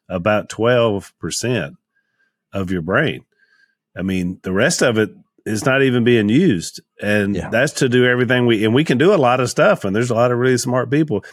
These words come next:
Speaker 1: But what's gonna happen when that eighty-eight percent is turned loose in the resurrected body? I mean, you're, you're exactly right. I don't know what all we'll be capable of, but I know one thing, it'll be way more than we're doing right now.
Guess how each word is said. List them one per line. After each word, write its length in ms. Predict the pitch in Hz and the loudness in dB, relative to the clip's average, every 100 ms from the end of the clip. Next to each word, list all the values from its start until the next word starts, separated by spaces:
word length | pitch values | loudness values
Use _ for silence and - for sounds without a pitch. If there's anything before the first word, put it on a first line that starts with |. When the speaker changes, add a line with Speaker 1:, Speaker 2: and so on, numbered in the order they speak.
| - _ _ | -20 _ _
Speaker 1:
But 160 | 110 113 | -2 2
what's 240 | 147 185 | 2 0
gonna 260 | - 143 113 | 0 0 0
happen 680 | 127 170 175 127 107 107 - | 0 -2 0 -2 -2 -6 -6
when 220 | 113 120 | -2 0
that 240 | 120 110 - | 2 2 0
eighty-eight 640 | 127 151 147 131 127 127 - | 0 2 2 2 2 0 -4
percent 560 | 98 - 139 165 147 - | -6 -4 -2 0 -2 -4
is 200 | 110 101 | -6 -6
turned 400 | - 123 123 104 | -4 -2 -2 -2
loose 480 | 107 175 104 - - _ _ _ _ _ _ _ _ _ _ | 0 2 0 -4 -10 _ _ _ _ _ _ _ _ _ _
in 160 | 110 107 | -4 -2
the 100 | 104 | 2
resurrected 640 | 123 123 113 117 - 92 | 2 2 0 0 0 0
body? 340 | 117 165 98 | 0 2 0
I 140 | 95 113 | 0 0
mean, 420 | 117 113 98 - _ | 2 2 -2 -6 _
you're, 160 | - 135 | -8 -6
you're 220 | 107 107 135 | -4 -2 0
exactly 500 | 110 113 131 127 117 | 0 0 0 0 0
right. 300 | 113 147 120 | 2 0 0
I 200 | 101 143 | 0 0
don't 200 | 151 131 | 0 0
know 120 | 117 | 0
what 240 | 110 139 | 2 2
all 240 | 196 143 107 | 2 2 2
we'll 120 | 101 | 0
be 200 | 98 101 | 0 -2
capable 360 | - 110 98 104 | 0 -2 0 0
of, 120 | 101 | 0
but 100 | 107 | 0
I 100 | 123 | 2
know 120 | 139 | 2
one 160 | 139 156 | 0 0
thing, 200 | 143 117 | 0 2
it'll 140 | 107 | 0
be 140 | 98 82 | 0 -2
way 460 | 80 90 120 147 | -4 -2 0 2
more 220 | 151 151 147 | 2 2 2
than 140 | 139 | 0
we're 80 | 131 | 0
doing 200 | 143 135 | 0 2
right 220 | 139 135 | 0 0
now. 360 | 135 139 85 | 0 0 -2